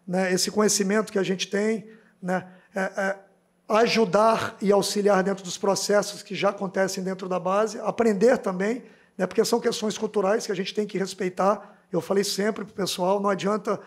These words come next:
a gente querer implementar conceitos e ideias que não condizem com a história do clube. O Fortaleza é um clube centenário, é um clube que tem história, é um clube que precisa,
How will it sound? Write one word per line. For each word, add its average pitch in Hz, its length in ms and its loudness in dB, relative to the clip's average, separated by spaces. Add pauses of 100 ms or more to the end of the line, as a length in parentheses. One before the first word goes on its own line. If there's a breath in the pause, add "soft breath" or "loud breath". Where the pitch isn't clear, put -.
(420 loud breath)
a 175 80 0
gente 196 220 -2
querer 196 160 4
implementar 196 680 2 (200)
conceitos 196 640 0
e 196 40 2
ideias 185 640 0 (220 soft breath)
que 190 100 -4
não 208 140 4
condizem 202 480 0
com 196 100 -10
a 190 60 -4
história 190 300 -2
do 185 100 -4
clube. 214 460 -4 (280 loud breath)
O 170 80 -6
Fortaleza 208 520 4
é - 20 2
um 185 40 -2
clube 202 200 2
centenário, 196 600 2
é - 20 6
um 208 60 2
clube 202 280 0
que 202 80 -10
tem 190 140 0
história, 214 420 4
é 226 40 4
um 208 60 0
clube 214 240 -4
que 196 120 -8
precisa, 202 720 0